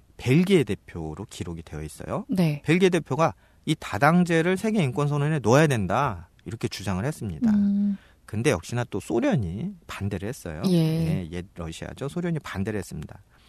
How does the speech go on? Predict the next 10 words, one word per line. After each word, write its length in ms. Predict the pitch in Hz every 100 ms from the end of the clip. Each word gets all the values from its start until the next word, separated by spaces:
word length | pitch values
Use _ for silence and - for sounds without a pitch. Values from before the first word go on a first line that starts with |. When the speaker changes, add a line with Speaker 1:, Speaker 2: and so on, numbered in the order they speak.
| - - - _ _ _ _ _ _
Speaker 1:
그런데 640 | - 185 196 160 170 80 - _ _ _ _ _ -
재밌게도 720 | - 120 147 - 113 170 104
당시에 400 | - - 143 165
왕정 880 | 139 85 90 117 156 185 220 214 208
체제를, 560 | 190 185 156 107 92 135
왕 360 | 85 87 147 170
체제를 380 | 190 170 147
가지고 380 | 127 - 98 101
있던 280 | 95 - 95
국가들도 840 | - 92 113 107 90 85 82 156